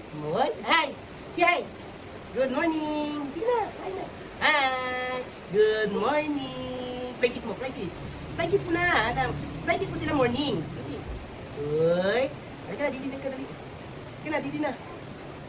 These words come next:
Ay, ito pala. <laughs> Andito pala yung da-, hindi din niya nakatago pala dito eh.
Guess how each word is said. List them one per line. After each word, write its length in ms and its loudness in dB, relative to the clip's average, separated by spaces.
Ay, 80 6
ito 160 -2
pala. 120 0
<laughs> 400 0
Andito 240 4
pala 80 8
yung 160 6
da-, 120 0
hindi 160 2
din 80 2
niya 160 6
nakatago 320 6
pala 160 4
dito 240 0
eh. 80 0